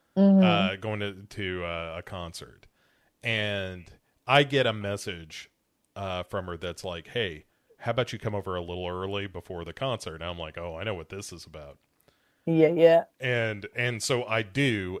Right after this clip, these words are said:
Speaker 2: and it was. And it was exactly what <laughs> you're talking about, where it's like, we are not, like, the foreplay is, like, three kisses and insertion. It is
Speaker 1: Yep.
Speaker 2: just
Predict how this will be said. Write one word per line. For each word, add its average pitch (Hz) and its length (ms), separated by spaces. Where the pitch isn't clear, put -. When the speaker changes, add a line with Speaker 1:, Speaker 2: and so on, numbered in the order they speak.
Speaker 2:
and 95 180
it 82 280
was. 90 640
And 123 120
it 113 100
was 107 160
exactly 120 520
what 113 240
<laughs> 101 100
you're 160 100
talking 143 440
about, 110 280
where 107 180
it's 110 160
like, 101 240
we 127 240
are 117 100
not, 107 540
like, 127 180
the 120 100
foreplay 117 760
is, 107 120
like, 107 320
three 123 280
kisses 117 500
and 110 160
insertion. 95 520
It 127 180
is 202 180
Speaker 1:
Yep. 247 140
Speaker 2:
just 107 380